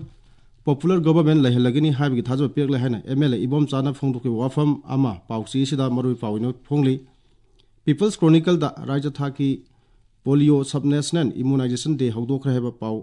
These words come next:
ꯑꯦꯡꯀꯔ ꯀꯂꯝꯗ ꯐꯣꯡꯂꯤ꯫ ꯃꯣꯔꯅꯤꯡ ꯕꯦꯜꯗ ꯄꯤ ꯑꯥꯔ ꯃꯈꯥ ꯇꯥꯅ ꯁꯥꯡꯗꯣꯛꯂꯔꯣꯏ ꯍꯥꯏꯅ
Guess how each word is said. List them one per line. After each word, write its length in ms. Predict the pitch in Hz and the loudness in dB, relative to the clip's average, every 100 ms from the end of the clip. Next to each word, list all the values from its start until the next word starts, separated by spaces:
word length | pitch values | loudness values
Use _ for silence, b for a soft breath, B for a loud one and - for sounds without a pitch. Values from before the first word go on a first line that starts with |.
| - | -6
ꯑꯦꯡꯀꯔ 260 | 135 123 | -6 -6
ꯀꯂꯝꯗ 320 | 120 135 135 117 | -4 -2 0 -2
ꯐꯣꯡꯂꯤ꯫ 300 | 139 123 82 - _ _ _ _ _ _ _ _ _ - | -2 -2 -4 -12 _ _ _ _ _ _ _ _ _ -2
ꯃꯣꯔꯅꯤꯡ 280 | 123 156 185 | 6 6 8
ꯕꯦꯜꯗ 280 | 190 151 156 | 6 4 0
ꯄꯤ 160 | - 143 | 2 2
ꯑꯥꯔ 140 | 139 | 4
ꯃꯈꯥ 220 | 135 135 160 | 2 0 -2
ꯇꯥꯅ 220 | 143 110 | -2 -4
ꯁꯥꯡꯗꯣꯛꯂꯔꯣꯏ 580 | - 117 127 143 165 170 - | -4 -4 -2 -2 -2 -4 -6
ꯍꯥꯏꯅ 280 | 139 131 | -4 -4